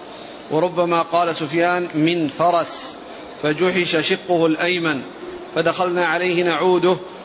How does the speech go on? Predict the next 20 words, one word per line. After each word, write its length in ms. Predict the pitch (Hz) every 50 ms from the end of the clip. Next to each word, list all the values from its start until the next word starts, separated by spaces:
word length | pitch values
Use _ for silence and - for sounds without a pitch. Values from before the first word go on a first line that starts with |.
| - -
فحضرت 460 | 156 156 170 180 180 180 175 165 160
الصلاة، 580 | 180 156 - - 165 160 160 175 180 175 170 160 - - - - - - -
فصلى 500 | 160 160 151 - 180 180 180 175 170 165
بنا 300 | 160 175 175 175 170 165
قاعدا 680 | 165 - 170 165 160 143 151 175 175 180 175 175 180 180 - -
وقعدنا". 920 | 165 165 170 170 170 156 147 160 180 165 165 165 165 160 165 160 165 165 - - - - - - - - -
وقال 420 | - 147 147 - 175 180 175 175 160
سفيان 420 | 160 165 151 160 170 175 175 170
مرة: 540 | 170 165 160 175 180 170 170 180 185 185 175 - - - - - -
"صلينا 540 | - - 165 165 170 180 185 180 180 175 170
قعودا، 760 | 165 - 170 151 147 175 180 175 165 160 165 170 165 170 170 - - - - - - - -
فلما 340 | 165 175 180 180 175 175
قضى 260 | 165 - 180 180 175 175
الصلاة 600 | 165 - - 165 160 170 180 180 160 - 165 160 -
قال: 180 | 175 175 175 170
إنما 500 | 165 170 185 180 175 175 170 170 170 165
جعل 300 | 156 165 175 175 175 170
الإمام 500 | 165 165 170 165 160 175 180 175 170 170
ليؤتم 540 | 160 160 160 151 - - 175 180 180 180 185
به، 160 | 196 190